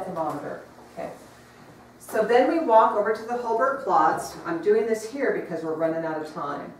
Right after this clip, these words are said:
So they, they are then shown what they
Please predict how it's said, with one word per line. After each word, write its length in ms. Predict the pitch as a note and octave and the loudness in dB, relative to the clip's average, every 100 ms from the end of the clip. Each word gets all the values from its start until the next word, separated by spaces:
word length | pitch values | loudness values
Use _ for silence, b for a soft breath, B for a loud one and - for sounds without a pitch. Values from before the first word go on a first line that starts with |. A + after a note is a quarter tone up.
| - | -20
So 480 | - F3 E3 D#3+ D#3+ - B B B B B B B - - | -10 -2 0 0 -2 -10 B B B B B B B -12 -2
they, 400 | F#3+ F#3 F3 - - | 2 2 2 -4 -8
they 140 | E3+ E3 | -2 0
are 160 | E3 | 2
then 480 | F3+ G3 G#3 A3+ A#3 - - | 2 2 2 0 -2 -8 -18
shown 520 | - B3 A3+ G#3+ G#3 | -4 2 4 4 2
what 200 | E3+ E3 | -2 0
they 320 | E3+ E3 - | 0 -2 -6